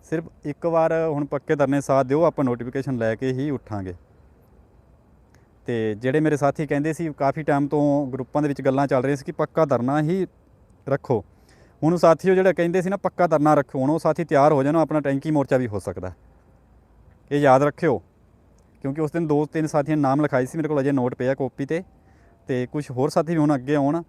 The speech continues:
ਜੇ ਆਪਾਂ ਹੁਣ ਜੇ ਪੋਸਟਾਂ ਲੈਣੀਆਂ ਨੇ, ਚਾਹੇ ਪਲੱਸ ਟੂ ਬੇਸ ਲੈਣੀਆਂ ਨੇ ਨਾ, ਹੁਣ ਅੱਗੇ ਆ ਜਾਓ, ਹੁਣ ਟਾਈਮ ਹੈ। ਜੇ ਅੱਜ ਨਹੀਂ ਤਾਂ ਕੱਲ੍ਹ ਨਹੀਂ ਤਾਂ ਵੀਰੇ, ਅ, ਪਲੱਸ ਟੂ ਵਾਲੇ ਸਾਥੀਆਂ ਨੂੰ ਮੇਰੀ ਬੇਨਤੀ ਹੈ, ਲੋੜ ਯੂਨੀਅਨ ਦੀ ਹੀ ਪੈਣੀ ਹੈ ਤੁਹਾਨੂੰ।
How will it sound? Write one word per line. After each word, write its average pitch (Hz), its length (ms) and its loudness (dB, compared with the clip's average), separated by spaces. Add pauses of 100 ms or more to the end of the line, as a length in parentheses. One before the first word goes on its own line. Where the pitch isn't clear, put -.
(200)
ਜੇ 143 80 0
ਆਪਾਂ 160 460 4
ਹੁਣ 139 300 0 (140)
ਜੇ 156 60 -10
ਪੋਸਟਾਂ 165 380 -2
ਲੈਣੀਆਂ 147 260 4
ਨੇ, 165 60 2
ਚਾਹੇ 160 180 2
ਪਲੱਸ 147 240 2
ਟੂ 156 140 -6
ਬੇਸ 170 240 -2
ਲੈਣੀਆਂ 160 300 2
ਨੇ 170 60 2
ਨਾ, 185 180 -4 (360)
ਹੁਣ 165 160 4
ਅੱਗੇ 147 200 4
ਆ 127 100 6
ਜਾਓ, 151 200 -4 (180)
ਹੁਣ 147 160 0
ਟਾਈਮ 147 340 2
ਹੈ। 165 140 0 (520)
ਜੇ 170 80 -4 (200)
ਅੱਜ 160 140 -2
ਨਹੀਂ 185 160 -2
ਤਾਂ 180 140 0
ਕੱਲ੍ਹ 160 260 4
ਨਹੀਂ 175 140 0
ਤਾਂ 165 100 -2
ਵੀਰੇ, 156 260 -4
ਅ, 143 400 -2
ਪਲੱਸ 143 240 0
ਟੂ 139 140 -4
ਵਾਲੇ 151 120 0
ਸਾਥੀਆਂ 151 300 -2
ਨੂੰ 156 80 0
ਮੇਰੀ 143 160 0
ਬੇਨਤੀ 127 380 -4
ਹੈ, 160 180 -2
ਲੋੜ 135 240 -2
ਯੂਨੀਅਨ 131 340 -2
ਦੀ 156 80 -6
ਹੀ 156 200 -4
ਪੈਣੀ 120 320 -2
ਹੈ 104 60 -6
ਤੁਹਾਨੂੰ। 98 280 -8